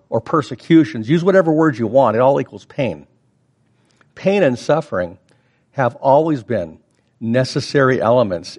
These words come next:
in God's curriculum to strip away our flesh and to transform us into,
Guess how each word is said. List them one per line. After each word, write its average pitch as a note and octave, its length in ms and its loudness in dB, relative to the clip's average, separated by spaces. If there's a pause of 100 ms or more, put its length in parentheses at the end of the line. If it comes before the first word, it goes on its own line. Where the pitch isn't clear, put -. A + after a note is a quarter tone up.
in A#2+ 140 -8
God's A2+ 360 -2
curriculum G2+ 680 -4 (440)
to A#2+ 100 -10
strip - 420 -2
away D3+ 240 2
our A#2 180 2
flesh - 640 -6 (440)
and D3 160 0
to B2 80 -4
transform C3 720 -2
us G#2 160 -6
into, A2+ 260 -8